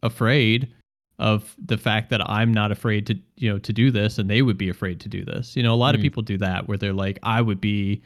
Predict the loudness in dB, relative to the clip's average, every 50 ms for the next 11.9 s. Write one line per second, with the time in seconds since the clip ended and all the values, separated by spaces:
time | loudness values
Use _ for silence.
0 | _ _ _ _ _ _ _ _ _ -6 -6 -6 -6 -16 -14 4 6 6 6 6
1 | 4 2 2 2 2 2 0 2 4 4 4 4 4 4 2 2 0 -2 -4 -4
2 | -4 0 2 2 4 4 2 2 2 2 2 2 2 2 2 0 -2 -2 0 0
3 | 2 2 2 -2 0 0 2 2 2 2 2 0 0 0 -2 -2 0 2 2 2
4 | 2 2 0 0 2 2 2 4 4 2 2 2 2 2 2 0 0 0 0 0
5 | 0 2 2 0 -2 -2 -6 -12 _ _ _ -4 -2 0 0 0 0 0 0 0
6 | 0 0 -2 -2 -2 -2 -2 -2 -6 -6 -6 -8 -8 -8 -10 -12 _ _ _ _
7 | _ -20 -20 _ _ _ 0 2 2 2 0 -2 -4 _ _ _ 2 2 2 2
8 | -2 -2 -2 -2 0 2 2 4 4 2 2 0 -2 -2 0 -2 -2 0 2 2
9 | 2 4 4 4 4 4 4 4 2 2 2 2 2 2 2 2 2 4 2 0
10 | -2 0 2 2 4 4 4 2 2 0 0 0 0 0 0 0 -2 -4 -4 0
11 | 2 2 4 4 4 2 2 0 2 2 2 4 4 4 4 2 0